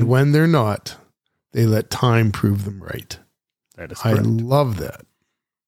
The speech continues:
Speaker 2: Love that quote. Do what's right. Be what's right. Not everybody's going to see,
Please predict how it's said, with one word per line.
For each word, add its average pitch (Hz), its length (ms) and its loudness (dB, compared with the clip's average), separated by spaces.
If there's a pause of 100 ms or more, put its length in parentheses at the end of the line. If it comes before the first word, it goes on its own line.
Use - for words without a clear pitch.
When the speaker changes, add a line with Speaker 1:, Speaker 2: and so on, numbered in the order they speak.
(300)
Speaker 2:
Love 135 220 2
that 117 200 -2
quote. - 240 -16 (920)
Do 131 180 2
what's 135 380 -2
right. 87 320 -4 (300)
Be 156 220 2
what's 127 400 -2
right. 82 380 -8 (1000)
Not 131 300 0
everybody's 127 540 2
going 120 240 0
to 107 300 -2
see, 123 560 0